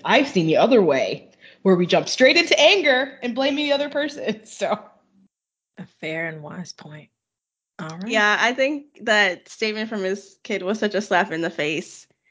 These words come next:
Speaker 3: that it was just like, "I don't even know what to say to this. I'm going to go out the house." And it was a slap in the face for us 'cause we were like, "Well, how and why? How did we get here?"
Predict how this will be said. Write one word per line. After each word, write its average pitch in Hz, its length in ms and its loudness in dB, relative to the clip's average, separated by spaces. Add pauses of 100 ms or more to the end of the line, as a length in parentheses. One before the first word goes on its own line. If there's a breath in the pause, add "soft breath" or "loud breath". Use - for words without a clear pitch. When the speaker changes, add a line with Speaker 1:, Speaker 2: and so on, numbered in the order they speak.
(320)
Speaker 3:
that 170 340 0
it 170 120 -2
was 175 180 -6
just - 180 -12
like, 131 240 -4
"I 160 120 2
don't 190 440 -2
even 190 380 -6
know 196 480 -4 (600)
what 220 380 6
to 311 100 0
say 294 220 2
to 294 80 0
this. 302 480 -4 (100)
I'm 196 720 0
going 175 300 -4
to 160 580 -10 (120)
go 170 100 -2
out 90 140 -2
the - 80 -10
house." - 340 -16 (1000)
And 262 160 4
it 302 80 6
was 359 180 2
a 262 240 2
slap 311 280 0
in 339 60 -4
the 349 100 -2
face 359 120 0
for 311 80 -8
us 339 240 0
'cause 381 180 -2
we 320 100 -4
were 339 100 -2
like, 302 180 0
"Well, 277 260 2
how 311 500 2
and 269 160 -2
why? 233 520 4
How 285 180 -6
did 277 140 -4
we 254 80 -6
get 269 180 -4
here?" 294 460 -2